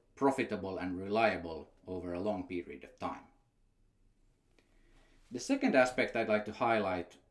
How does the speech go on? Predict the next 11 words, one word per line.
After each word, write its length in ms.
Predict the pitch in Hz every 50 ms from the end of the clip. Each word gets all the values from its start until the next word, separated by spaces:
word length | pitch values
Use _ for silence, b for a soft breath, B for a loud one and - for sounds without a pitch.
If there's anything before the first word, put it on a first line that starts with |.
| - 101
before 320 | 101 95 - 143 143 127
moving 340 | 113 110 107 90 98 98 101
on 200 | 110 107 98 90
to 100 | 95 87
open 320 | 90 90 87 - 90 87
access 520 | 87 85 - - - 85 82 78 - - - _ _ _ b b b b b b b b _ -
is 380 | 117 123 127 - - - - _ _ _ _ _ _ _ _ _
that 380 | - 131 127 127 - - - - _ _
authors 680 | - 160 220 240 214 214 - 123 110 104 95 - - - -
of 140 | 110 104 - - -
articles 880 | 135 131 139 135 131 - 101 - - 92 87 80 80 - - - -